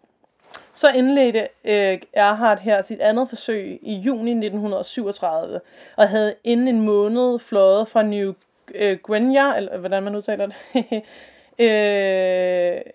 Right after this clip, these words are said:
havde hun, her havde hun så fløjet til i sit fly, som hed Elektra. Hvilket åbenbart er meget flot at have fløjet det på en måned dengang.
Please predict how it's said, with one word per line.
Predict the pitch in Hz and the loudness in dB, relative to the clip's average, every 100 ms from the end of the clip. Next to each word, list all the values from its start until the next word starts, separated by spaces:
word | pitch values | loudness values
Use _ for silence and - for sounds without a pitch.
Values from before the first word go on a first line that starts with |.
| _ _ _ | _ _ _
havde | 196 214 | 0 0
hun, | 202 185 | 0 -6
her | 208 233 240 | -2 2 2
havde | 220 | 2
hun | 190 | -2
så | 185 | -6
fløjet | 180 214 254 | 2 4 4
til | 254 233 214 | 2 -4 -4
i | |
sit | - 226 | -8 -12
fly, | - 254 208 | -6 -6 -4
som | 214 | -6
hed | 208 196 | -4 -4
Elektra. | 190 180 - - 180 - _ _ _ _ _ _ _ _ _ _ _ _ | -4 -6 -10 -4 -4 -4 _ _ _ _ _ _ _ _ _ _ _ _
Hvilket | 185 190 190 | -8 -2 0
åbenbart | 180 175 175 165 | 0 -2 -2 -2
er | |
meget | 180 170 175 | -4 -2 -4
flot | 185 175 - | -2 -4 -4
at | |
have | 175 | -10
fløjet | 170 165 170 | -6 -8 -8
det | 170 | -8
på | 170 | -10
en | 170 | -8
måned | 175 165 170 | -8 -6 -6
dengang. | 170 175 - - | -8 -8 -10 -14